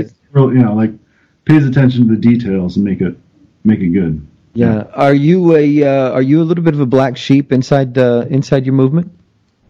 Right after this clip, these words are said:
Speaker 1: Uh, like, in my denomination?
Speaker 2: Yeah, inside your denomination. Are you a little bit of a black sheep?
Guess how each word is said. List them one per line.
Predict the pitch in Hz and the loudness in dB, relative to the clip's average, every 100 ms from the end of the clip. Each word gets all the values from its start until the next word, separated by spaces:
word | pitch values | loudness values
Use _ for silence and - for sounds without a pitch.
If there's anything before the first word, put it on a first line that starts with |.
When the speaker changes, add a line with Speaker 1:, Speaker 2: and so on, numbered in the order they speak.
| _ _ _ - - _ _ _ - | _ _ _ -20 -20 _ _ _ 0
Speaker 1:
Uh, | 139 135 135 131 127 131 | 2 4 2 2 2 2
like, | 131 131 | 2 2
in | |
my | 135 | 2
denomination? | 123 127 123 135 175 302 - - _ _ - | 4 4 4 2 0 -4 -4 -14 _ _ 0
Speaker 2:
Yeah, | 175 | 2
inside | 143 - 165 147 | 2 2 0 2
your | 151 | -2
denomination. | 147 151 151 151 151 156 160 - - | -2 -2 0 0 2 2 0 -6 -4
Are | 156 | 2
you | 156 | 2
a | |
little | 151 156 | 4 2
bit | 151 | 0
of | 151 | 0
a | |
black | 135 139 131 | 0 0 -2
sheep? | - 147 | -2 -2